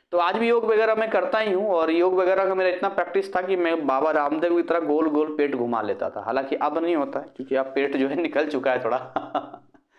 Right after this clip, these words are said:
इसका सपना मैंने दो साल पहले ही देख लिया था कि मेरा पेट नहीं घूम रहा है, और अब जाके पता चला कि सच में नहीं घूम रहा है। ठीक है, तो इक्कीस जून की डेट याद रखिएगा। इक्कीस जून जो है एक अंतर्राष्ट्रीय योगा दिवस होता है, जिसमें मोदी जी वगैरह ने बहुत फोटो डाला था आजकल इसमें।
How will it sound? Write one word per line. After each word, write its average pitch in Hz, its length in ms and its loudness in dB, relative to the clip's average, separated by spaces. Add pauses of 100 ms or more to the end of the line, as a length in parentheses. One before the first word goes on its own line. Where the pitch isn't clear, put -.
(460)
इसका 139 220 0
सपना 156 340 0
मैंने 160 180 0
दो 147 180 0
साल 156 160 0
पहले 131 300 0
ही 135 80 0
देख 120 200 -2
लिया 110 180 0
था 131 100 -2
कि 135 140 -6
मेरा 127 220 0
पेट 123 280 -2
नहीं 113 200 -4
घूम 98 160 -6
रहा 101 120 -2
है, 123 60 0
और 131 80 0
अब 135 140 -2
जाके 131 200 0
पता 120 180 -2
चला 120 220 -2
कि 127 100 0
सच 127 220 -6
में 117 120 -2
नहीं 104 160 -4
घूम 98 140 -10
रहा 95 140 -6
है। 95 140 -12
ठीक 147 220 2
है, 92 80 -4 (580)
तो 196 60 2
इक्कीस 202 460 0
जून 220 240 0
की 226 120 0
डेट 208 200 2
याद 196 200 2
रखिएगा। 185 380 2
इक्कीस 196 440 0
जून 202 200 2
जो 185 120 4
है 180 160 4
एक 180 220 0 (480)
अंतर्राष्ट्रीय 156 600 0
योगा 175 280 2
दिवस 175 360 2
होता 160 180 -2
है, 165 100 -8
जिसमें 143 260 -2
मोदी 139 280 0
जी 147 120 0
वगैरह 139 240 0
ने 139 80 -2
बहुत 135 280 -2
फोटो 131 200 0
डाला 127 280 2
था 127 140 -2
आजकल 117 340 -2
इसमें। 123 300 -4